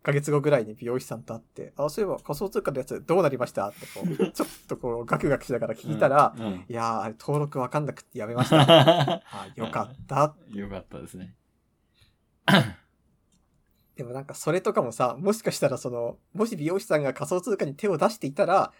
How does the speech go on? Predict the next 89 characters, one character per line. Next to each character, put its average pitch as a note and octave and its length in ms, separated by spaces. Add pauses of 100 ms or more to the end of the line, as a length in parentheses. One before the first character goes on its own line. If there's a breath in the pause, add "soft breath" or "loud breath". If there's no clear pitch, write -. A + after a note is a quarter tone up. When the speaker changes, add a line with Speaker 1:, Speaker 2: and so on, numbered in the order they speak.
(160 loud breath)
Speaker 2:
う - 40
ん。 - 40
Speaker 1:
Twitter D3 420
と D3+ 120
か B2+ 80
で、 B2 180 (240 loud breath)
「あ C#3 280
ー、 - 60
マ D3 120
ジ F3 60
で D#3 80
社 D3 120
長」 F3 240
と - 140
か、 - 180 (140)
愚 D3 100
痴 - 120
っ - 20
て E3 100
る C3+ 80
可 - 140
能 B2+ 100
性 C#3 140
だ B2+ 100
っ - 60
て - 160
あ C#3 80
る C#3+ 80
わ B2 80
け - 80
で - 60
す - 120
よ。 - 80 (100)
Speaker 2:
ま G#2 720
あ、 - 20 (180)
Speaker 1:
で B2+ 80
も、 - 80
Speaker 2:
一 - 160
応 - 20
ね。 - 80
Speaker 1:
見 C#3+ 140
た D4 120
く - 200
な B2+ 160
く C#3+ 120
な C#3+ 100
い C#3+ 40
っ - 20
す - 120
か、 A2+ 100
そ - 100
れ。 - 220 (100)
Speaker 2:
ま A2 120
あ、 A2 300
あ G#2 40
ん A2+ 160
ま A2 100
見 G#2+ 120
た A#2+ 100
く - 120
な A#2+ 100
い - 20
っ G3 40
す - 220
ね。 - 280 (420)
Speaker 1:
そ - 340 (300)
う。 C3+ 80
な C#3 140
ん D#3+ 240
で F#3 200
あ C3+ 120
ん F3 180
ま D#3+ 140
怖 D#3 300
く - 100
て - 100
検 - 280
索 A#2+ 200
で A2 100
き B2 120
な A2+ 80
い - 60
で - 100
す - 100
ね。 - 60 (1120)
Speaker 2:
な D#3 120
る - 120
ほ - 80
ど。 - 40